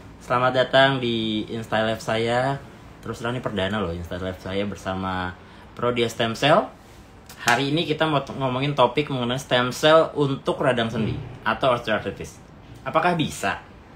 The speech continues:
Oke, jadi gini, nanti Insta Live-nya saya akan ngundang, eh, narasumber kita, namanya Dokter Yanuarso, S P O T konsultan. Eh, dia berpraktek di R S P A D,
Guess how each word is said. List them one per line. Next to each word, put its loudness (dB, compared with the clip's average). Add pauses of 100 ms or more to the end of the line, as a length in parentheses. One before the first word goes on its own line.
(560)
Oke, 2
jadi 0
gini, 2
nanti -2
Insta -2
Live-nya 0
saya 0
akan 2
ngundang, 0 (560)
eh, 2
narasumber 0
kita, -2 (160)
namanya -4
Dokter -6
Yanuarso, -4
S -8
P 0
O -4
T -4
konsultan. -2 (1300)
Eh, 2
dia 4
berpraktek -8
di -2
R -8
S -14
P -4
A -6
D, -4